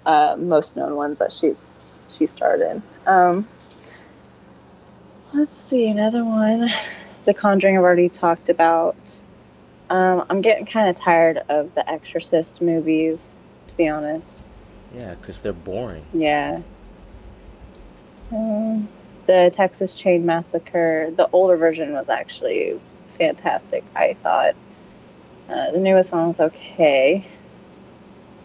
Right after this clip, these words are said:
Speaker 1: The Wicker Man was a good one. <laughs> You've seen that
Speaker 2: See
Speaker 1: one, right?
Speaker 2: how she mentions all of these, uh,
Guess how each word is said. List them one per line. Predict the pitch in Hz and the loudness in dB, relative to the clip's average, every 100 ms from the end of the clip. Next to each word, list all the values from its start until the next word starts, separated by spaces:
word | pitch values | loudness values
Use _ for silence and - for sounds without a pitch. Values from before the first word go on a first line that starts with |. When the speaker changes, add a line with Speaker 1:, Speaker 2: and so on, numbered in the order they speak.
| - - - - - - | -20 -20 -20 -20 -20 -2
Speaker 1:
The | 208 196 | 2 4
Wicker | 185 185 190 | 4 2 -2
Man | 175 156 156 156 | -2 -4 -4 -6
was | 160 | -4
a | 170 | -4
good | 165 160 147 | -4 -2 -2
one. | 131 135 139 180 180 - - | -2 -4 -4 -6 -8 -14 -20
<laughs> | 185 - - - - - - - - - - - - | -20 -20 -20 -20 -20 -20 -20 -20 -20 -20 -20 -20 -4
You've | 220 214 | 0 0
seen | 214 202 | 0 0
that | 175 190 | 0 0
Speaker 2:
See | 165 | 0
Speaker 1:
one, | 208 | 2
right? | |
Speaker 2:
how | 196 190 165 | 4 2 2
she | - 151 | -2 -6
mentions | 123 127 123 123 110 | -4 -6 -6 -8 -8
all | - 101 104 | -6 -4 -4
of | 95 | -6
these, | 95 95 95 87 85 | -8 -10 -10 -10 -10
uh, | 71 78 73 69 - | -8 -8 -8 -12 -16